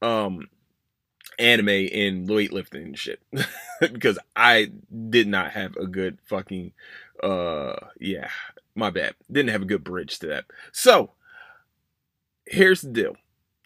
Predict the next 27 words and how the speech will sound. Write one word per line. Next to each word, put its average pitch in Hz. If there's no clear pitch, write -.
I 147
forgot 180
to 165
talk 160
about 143
this 131
when 123
I 117
was 110
discussing 113
Creed 113
three, 110
so 104
I 113
wanna 143
discuss 110
it 80
now. 76
And 135
Creed 202
three 180
had 143
a 117
heavy 131
influence 120
of 95
anim-, 92